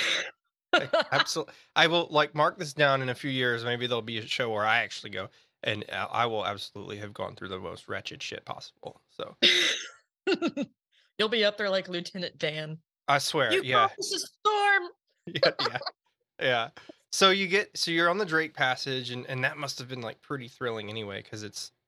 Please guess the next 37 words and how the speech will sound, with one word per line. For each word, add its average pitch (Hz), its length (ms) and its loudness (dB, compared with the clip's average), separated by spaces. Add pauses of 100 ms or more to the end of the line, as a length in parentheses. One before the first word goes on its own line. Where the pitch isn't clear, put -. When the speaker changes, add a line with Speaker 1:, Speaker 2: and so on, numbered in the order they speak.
(120)
Speaker 2:
it 156 80 2
is 156 160 2
a 120 80 -2
legendary, 104 880 -4
Speaker 1:
Yeah. 196 120 0 (260)
Speaker 2:
uh, - 180 -10
section - 500 -6
of 92 120 -12
the 92 160 -12
ocean. 101 540 -14 (300)
Speaker 1:
It 320 140 2
is. 247 220 4 (180)
Speaker 2:
What's 165 340 -2
out 139 280 4
there? 117 120 -2
Do 120 80 -8
you 107 80 -12
see - 360 -8
anything? 226 480 -10 (440)
Speaker 1:
So 254 440 2
early 294 540 0
on, 196 580 0
very 196 640 2
early 165 340 -4
on, 156 460 -4 (120)
we're - 100 -4
still, 185 320 2
like, 165 220 0
low 170 220 0
winds 170 340 -4
here. 165 640 0
We're 165 100 -6
kinda 170 280 -2
just 156 260 -4
chilling. 160 580 0
We 180 480 0
saw 170 760 0